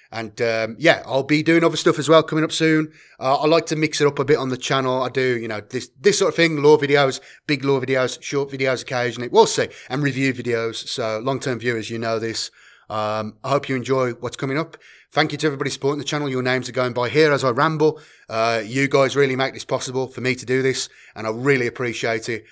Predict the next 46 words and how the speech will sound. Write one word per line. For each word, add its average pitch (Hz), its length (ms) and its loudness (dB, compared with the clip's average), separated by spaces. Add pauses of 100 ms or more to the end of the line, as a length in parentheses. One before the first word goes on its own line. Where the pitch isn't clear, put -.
(160)
And, 107 340 -8
uh, 107 320 -4
yeah, 110 140 -4
hopefully 117 720 -4
I 101 100 -12
keep 113 240 -8
improving, 107 560 -8
and, 101 340 -10
um, 95 380 -8 (260)
it's 104 200 -14
worth 107 260 -4
your, 101 320 -8
uh, 98 220 -10 (100)
worth 113 300 -4
your 104 60 -10
support 101 500 -12 (120)
to - 120 -14
carry 101 240 -8
on 95 160 -12
supporting, 90 540 -12
which 113 180 -6
I 123 40 0
do 127 200 -2
appreciate 104 400 -6
massively. 98 500 -12 (400)
And, 101 240 -14
uh, 95 260 -8 (240)
you 107 120 -14
know, 104 60 -10 (200)
hopefully 135 280 4
as 135 100 0
we 131 80 -4
push 156 200 -2
forward, 170 360 4 (280)
I'll 120 160 -2
do 131 340 2
even 247 240 0
more 240 260 12
entertaining 131 500 0
things 107 240 -6
for - 80 -8
you. 92 140 -6 (280)
So 117 340 0
yeah, 120 180 0
stay 165 260 4
tuned. 123 460 -2